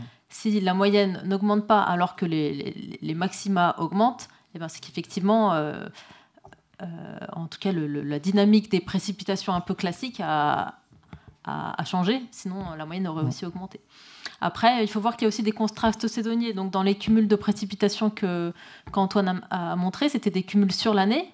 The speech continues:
Speaker 1: Après, quand on regarde, euh, saison par saison, euh, ce qu'on voit, si je me trompe pas, mais Antoine, tu pourras peut-être mieux répondre, c'est que, euh, sur les cumuls annuels, il y a une,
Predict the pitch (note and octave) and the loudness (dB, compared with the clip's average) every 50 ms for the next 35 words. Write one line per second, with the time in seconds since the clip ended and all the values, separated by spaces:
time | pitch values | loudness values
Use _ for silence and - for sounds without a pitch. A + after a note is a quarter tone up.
0 | _ - G#3 F#3+ - - A#3+ - A3+ G3 G3 F#3+ F#3+ F#3+ F#3+ F3+ E3 - - _ | _ -6 -6 -4 -2 -2 0 4 4 4 6 6 4 4 4 2 2 -4 -16 _
1 | _ _ _ _ _ - F#3+ F3+ F3 D#3+ C#3+ B2+ D3 - - G#3 G3 G#3 G3+ G3+ | _ _ _ _ _ -8 -8 -6 -4 -6 -6 -6 -6 -4 -2 0 0 0 0 0
2 | F#3+ - - - F#3 F3 G#3+ B3+ D4+ D4 B3 - - - - - _ _ _ _ | -2 -4 -4 -4 -8 -6 -6 -6 -8 -10 -14 -20 -20 -20 -20 -20 _ _ _ _
3 | - F#3+ F3+ F3 F3 E3+ - - - G3+ F#3+ G#3 G#3 - G#3+ F#3 F#3+ F#3 - - | -10 -6 -4 -4 -4 -6 -6 -4 -4 -4 -2 -4 -4 -6 -4 -4 -4 -4 -2 0
4 | G3+ G3 - A3+ A3 G3+ F3+ E3 E3+ - - G#3 G3+ G3+ - - - F3 F3 E3+ | 0 2 4 4 4 4 4 0 -2 -2 0 0 0 -2 -4 -8 -8 -6 -4 -2
5 | E3 E3 E3+ E3 - - - F#3+ F#3 - F#3 F3+ F#3 F#3 - B3+ C4 B3 A#3 - | 0 0 -2 -2 -4 -6 -6 -4 -2 -2 -2 -2 -4 -6 -6 -4 -4 -2 -2 -2
6 | G#3 G#3 - G3 F3+ F3 - - - F3 E3+ D#3+ D3 D3+ - _ _ _ _ _ | -4 -6 -6 -6 -8 -8 -8 -10 -10 -10 -10 -10 -12 -14 -16 _ _ _ _ _
7 | _ - - G3 F#3+ F#3+ F#3+ - A3 A3 G#3 G3+ F#3+ G3 G3+ G3+ G3+ G3+ F#3+ E3+ | _ -12 -6 -4 -2 -2 0 2 4 4 6 6 4 4 4 4 2 2 0 0
8 | D#3+ D#3 D#3 D#3 D#3 D3+ C#3+ C#3 C#3 - | -2 -2 -4 -4 -6 -8 -8 -10 -10 -12